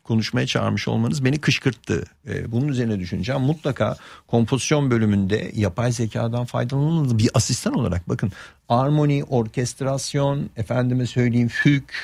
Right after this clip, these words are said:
kontrpuan bunlar çok teorik derslerdir kompozisyonun dışında ve, e, tamamıyla matematikseldir. İçinde estetik de ba-, barındırır tabii ki. Yani akustik ve estetik çok, e, önemlidir mesela çok seslendirmede.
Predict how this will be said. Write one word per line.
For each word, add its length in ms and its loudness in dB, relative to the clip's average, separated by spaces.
kontrpuan 680 2
bunlar 280 2
çok 240 -2
teorik 420 0
derslerdir 680 0
kompozisyonun 680 2
dışında 460 0
ve, 300 2
e, 120 0
tamamıyla 460 0
matematikseldir. 840 -2
İçinde 300 0
estetik 400 0
de 60 0
ba-, 280 0
barındırır 500 0
tabii 260 0
ki. 440 -6
Yani 340 0
akustik 540 -4
ve 140 0
estetik 560 -2
çok, 340 -4
e, 40 4
önemlidir 720 4
mesela 260 -4
çok 220 -6
seslendirmede. 760 -8